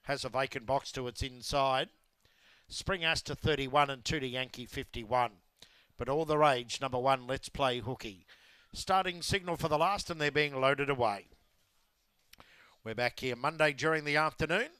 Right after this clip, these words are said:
Tuesday twilight, Friday twilight, and again next Saturday night.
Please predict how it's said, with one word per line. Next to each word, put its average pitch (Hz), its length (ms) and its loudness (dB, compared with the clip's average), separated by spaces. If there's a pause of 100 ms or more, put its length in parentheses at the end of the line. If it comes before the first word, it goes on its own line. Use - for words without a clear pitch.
(480)
Tuesday 156 420 0
twilight, 180 500 4
Friday 151 320 4
twilight, 139 460 2
and 123 80 -12
again 127 240 -4
next 123 200 -6
Saturday 131 360 -2
night. 180 260 0